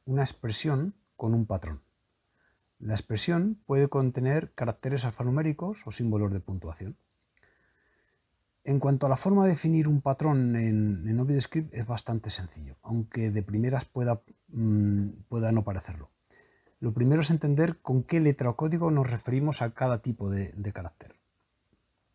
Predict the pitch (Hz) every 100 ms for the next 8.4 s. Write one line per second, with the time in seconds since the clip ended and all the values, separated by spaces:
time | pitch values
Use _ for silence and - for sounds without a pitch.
0 | _ - - 123 113 110 131 151 - 147
1 | 127 156 202 - - 110 104 - 131 135
2 | 131 117 120 - 131 135 - _ _ _
3 | - 117 107 104 98 87 - - _ _
4 | _ _ - 113 113 120 - 131 120 160
5 | 143 160 226 _ _ _ 117 107 95 87
6 | - - _ _ _ _ - 139 135 -
7 | 180 240 - _ - 120 120 117 - 110
8 | 107 101 87 76